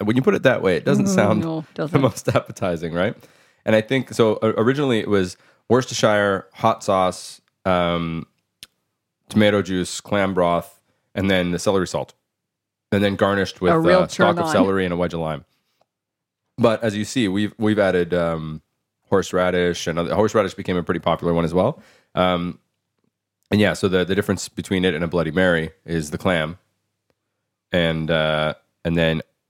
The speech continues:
Speaker 1: there's also a drink I really like that I really hope I can convince you to try in the summer. It'll be, it'd be a great summer drink, is the, the red eye or the michelada,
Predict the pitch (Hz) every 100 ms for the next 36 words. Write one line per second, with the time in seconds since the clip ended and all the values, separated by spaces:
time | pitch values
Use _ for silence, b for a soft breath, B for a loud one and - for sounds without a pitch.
0 | _ 90 87 117 135 92 82 - _ 78
1 | 90 90 - 87 95 92 76 69 - 78
2 | 82 110 117 98 92 87 82 82 - 82
3 | 85 80 - 85 78 73 - _ _ -
4 | 87 80 95 80 69 73 71 82 82 80
5 | 87 - 90 80 76 69 - b b b
6 | - 80 80 78 78 82 85 104 98 85
7 | 80 82 80 92 - 82 80 80 65